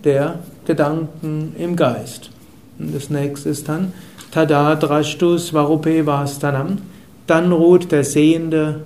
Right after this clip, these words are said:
in seinem wahren Wesen. Wie im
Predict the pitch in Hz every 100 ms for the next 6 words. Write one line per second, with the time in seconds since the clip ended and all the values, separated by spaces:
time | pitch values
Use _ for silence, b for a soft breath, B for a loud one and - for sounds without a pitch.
0 | - - 180 180 170 143 143 156 135 123
1 | 123 123 139 135 117 98 98 - - -
2 | - - - - 190 - B B B B
3 | 143 139 127 170 208